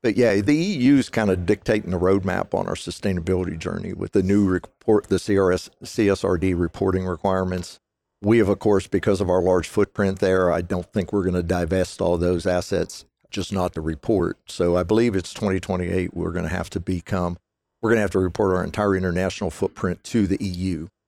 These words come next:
if I understand all the timelines and the requirements right. So the, what I find entertaining, I guess, or 'cause I don't have to do it, if we look at the E S G side, the amount of effort we have to do for the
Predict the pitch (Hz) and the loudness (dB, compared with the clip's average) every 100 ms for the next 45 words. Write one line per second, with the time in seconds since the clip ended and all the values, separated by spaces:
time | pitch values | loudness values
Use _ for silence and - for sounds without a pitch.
0 | _ _ - - 95 90 82 - 92 87 | _ _ -10 -4 -2 -2 -4 -4 -4 -4
1 | 87 92 - 90 87 87 85 87 - 85 | -4 -4 -4 -4 -2 -2 -4 -6 -8 -8
2 | 87 85 95 87 90 - - - - - | -8 -6 -4 -4 -6 -10 -10 -12 -14 -4
3 | 95 87 - _ _ _ - 92 95 - | -2 -2 -4 _ _ _ -2 0 -2 -2
4 | 104 117 101 - 113 113 110 101 90 - | 2 4 4 2 0 0 0 0 -2 -2
5 | 104 104 95 85 87 90 - 87 85 _ | 0 0 0 -2 -2 -2 -4 -8 -8 _
6 | _ _ _ 87 87 95 87 95 - 71 | _ _ _ -6 -2 0 0 -2 -6 -6
7 | 92 95 73 - _ _ _ 87 110 117 | -2 0 -2 -12 _ _ _ -2 2 2
8 | 113 104 113 113 98 92 - 110 107 - | 2 0 0 2 2 0 -4 -2 -2 -2
9 | 82 98 92 95 85 110 107 92 104 - | 0 0 -2 -4 -2 0 2 2 0 0
10 | 98 98 92 92 - 92 101 95 92 85 | -2 0 0 0 -2 0 0 0 -2 -2
11 | - | -2